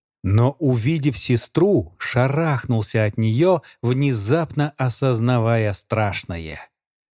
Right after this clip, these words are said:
А что, если это она играет с ним? Что, если Яна до сих пор мстит за свое прошлое?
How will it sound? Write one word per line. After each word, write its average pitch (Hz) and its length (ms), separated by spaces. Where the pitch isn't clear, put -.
А 95 200
что, - 540
если 101 1000
это 143 420
она 170 580
играет 107 520
с - 160
ним? 127 380
Что, - 460
если 135 580
Яна 131 640
до 113 220
сих - 340
пор 170 380
мстит 139 520
за 101 280
свое 151 420
прошлое? 92 760